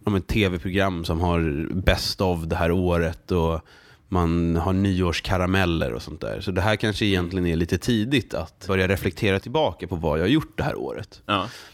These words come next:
Speaker 1: Men, men jag, jag gjorde i alla fall det, och jag kom f-, på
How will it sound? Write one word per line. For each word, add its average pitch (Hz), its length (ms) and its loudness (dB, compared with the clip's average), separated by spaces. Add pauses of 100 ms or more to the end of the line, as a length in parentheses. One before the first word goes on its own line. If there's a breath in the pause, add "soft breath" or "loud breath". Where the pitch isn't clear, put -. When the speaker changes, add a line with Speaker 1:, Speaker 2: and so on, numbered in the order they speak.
Speaker 1:
Men, 113 340 0 (480)
men 113 380 0
jag, 113 380 0
jag 117 140 0
gjorde 127 340 0
i - 20 2
alla 151 140 0
fall 107 200 -2
det, 95 160 2
och 98 80 2
jag 95 120 0
kom 101 160 -4
f-, - 60 -10 (580)
på 147 600 0